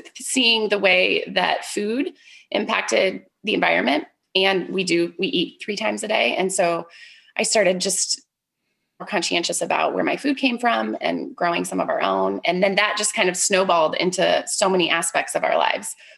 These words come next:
But we've been living this way, I would say, for close to fifteen years now. So it's not, like, overnight. I mean, just like nature moves incrementally, we've moved incrementally too. And I think that, that when you, if you want to,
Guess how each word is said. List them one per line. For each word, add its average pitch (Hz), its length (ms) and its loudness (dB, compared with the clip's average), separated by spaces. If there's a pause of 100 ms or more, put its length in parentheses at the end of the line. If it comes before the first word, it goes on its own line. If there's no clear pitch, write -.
But 233 120 4
we've 277 200 2
been 220 280 4 (460)
living 226 440 4
this 190 220 0
way, 180 360 6
I 185 120 2
would 190 140 0
say, 190 200 2
for 175 600 0
close 180 400 0
to 170 500 -2 (200)
fifteen 180 500 0
years 160 220 2
now. 240 180 2
So 240 160 4
it's 185 220 2
not, 196 300 2
like, 180 260 2
overnight. 165 520 2
I 165 60 2
mean, 165 320 0
just 214 200 2
like 196 180 4
nature 196 320 2
moves 175 320 2
incrementally, 165 960 0
we've 175 240 -2
moved 170 240 -2
incrementally 160 760 -4
too. - 380 -2 (380)
And 226 100 4
I 208 60 4
think 262 220 0
that, 233 160 -2
that 202 260 0 (240)
when 226 160 0
you, 214 200 2 (440)
if 208 160 -8
you 208 120 0
want 220 280 2
to, 202 240 6